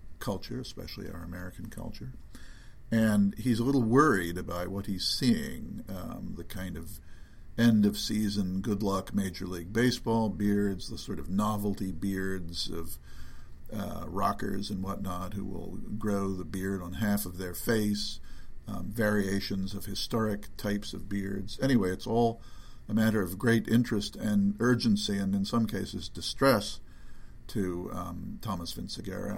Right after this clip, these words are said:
and he's written what I think is a, uh, pretty funny but nonetheless comprehensive treatment of the subject, which I know you, maybe some of you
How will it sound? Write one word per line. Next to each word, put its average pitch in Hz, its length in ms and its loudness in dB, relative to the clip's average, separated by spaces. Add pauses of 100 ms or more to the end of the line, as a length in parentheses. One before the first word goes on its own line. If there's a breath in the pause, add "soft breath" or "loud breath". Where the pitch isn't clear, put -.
and 90 480 -6
he's 98 200 -6
written 92 360 -2
what 90 140 -2
I 92 140 -2
think 90 240 -6
is 95 120 -8
a, 87 220 -8 (720 loud breath)
uh, 87 180 -6 (540)
pretty 123 220 4
funny 113 320 6
but 101 160 2
nonetheless 110 680 4
comprehensive 104 1040 0
treatment - 400 -4
of - 140 -6
the - 60 -8
subject, - 560 -6
which - 220 -6 (100)
I - 100 -4
know 92 320 -6 (420 loud breath)
you, 104 200 2
maybe 87 320 0
some 90 240 -6
of 82 100 -6
you 92 300 -4